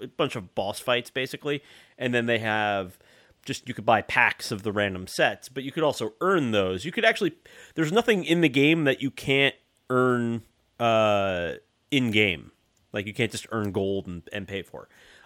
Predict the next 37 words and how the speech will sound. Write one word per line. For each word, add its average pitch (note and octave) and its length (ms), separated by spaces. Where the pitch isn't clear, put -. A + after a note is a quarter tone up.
Um, C3 340
but F3 140
the F3 60
thing C4 260
that A3+ 180
I D3+ 120
love C#3 680
about A#2+ 540
this A#2 220
game, C3 260
and, B2+ 160
and A#2+ 160
it's A2 140
one D3+ 140
of F3+ 60
the E3 60
things D#3 260
that C3 200
I A2+ 80
haven't B2+ 240
experienced B2+ 580
in A#2+ 60
a A2+ 40
long A2+ 220
time, B2+ 300
basically A#3+ 320
since, - 320
since C3+ 220
Magic, A2 680
uh, F#2+ 480
first - 240
came G#2+ 160
out, G2+ 180
was A2 140
the, A#2 300
was C3 200
the, A#2 500